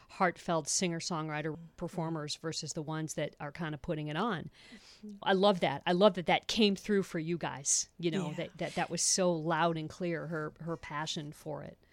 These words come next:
Speaker 1: And the difference, too, is that you have more of an ability to speak your mind and be true to yourself and say things like that, that we all have a seat at the table.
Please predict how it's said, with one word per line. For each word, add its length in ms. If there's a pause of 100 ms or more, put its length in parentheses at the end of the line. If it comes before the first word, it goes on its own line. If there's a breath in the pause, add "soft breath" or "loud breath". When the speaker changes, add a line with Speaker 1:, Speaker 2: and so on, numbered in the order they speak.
(420 soft breath)
Speaker 1:
And 160
the 60
difference, 420
too, 220
is 140
that 120 (120)
you 180
have 240
more 240
of 120
an 120
ability 640 (100)
to 140
speak 400
your 100
mind 380
and 100
be 80
true 280
to 60
yourself 520
and 180
say 400
things 400
like 300
that, 300
that 120
we 140
all 160
have 100
a 40
seat 200
at 80
the 60
table. 420